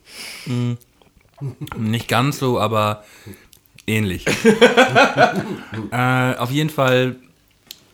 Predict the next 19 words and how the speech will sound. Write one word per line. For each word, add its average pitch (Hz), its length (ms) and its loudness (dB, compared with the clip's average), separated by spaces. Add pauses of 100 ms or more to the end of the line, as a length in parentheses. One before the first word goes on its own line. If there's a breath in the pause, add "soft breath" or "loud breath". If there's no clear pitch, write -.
(140)
haben 135 180 -4
sie 135 60 -4
es 127 100 -6
auf 120 100 -4
jeden 127 140 -6
Fall 120 120 -2
dreimal 139 420 -2
verkackt, 131 460 -6
dieses 107 160 -8
Display 135 340 -6
einzusetzen. 151 580 -8
Das 123 140 -10
wurde, 113 220 -8
hat 113 120 -10
sich 120 120 -18
immer 110 160 -8
wieder 107 140 -8
gelöst 110 520 -6
irgendwie. 185 360 -10